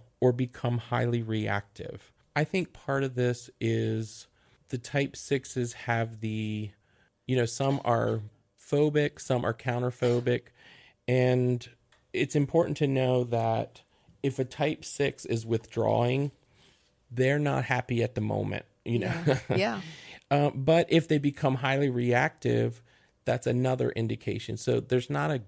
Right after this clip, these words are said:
Speaker 1: go-to, you know, it can be either or. Um, type sixes, when activated, can engage in intense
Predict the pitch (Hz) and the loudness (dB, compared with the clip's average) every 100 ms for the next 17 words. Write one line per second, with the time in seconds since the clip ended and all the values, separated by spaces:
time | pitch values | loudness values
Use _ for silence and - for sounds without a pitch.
0 | - 120 120 127 123 - 117 110 107 110 | -4 0 2 2 -2 -2 0 0 0 -2
1 | - _ _ _ 123 117 - 120 135 120 | -6 _ _ _ -4 -2 -2 -2 -2 -2
2 | 117 113 113 104 - 58 - - - - | -2 -2 0 0 -2 -4 -6 -8 -20 -20
3 | - - - - _ 139 123 127 120 - | -20 -20 -20 -20 _ 2 4 2 -2 0
4 | 170 - - 151 - 151 143 139 139 131 | 0 -2 -2 -2 -2 -2 -2 0 0 2
5 | 135 131 135 131 131 123 127 120 117 110 | 0 0 0 2 0 0 0 2 2 2
6 | 123 123 135 131 - - 117 117 117 - | 2 4 2 -2 -10 0 2 4 0 -2
7 | - 113 - - 147 156 - | 0 0 -2 -2 0 0 -4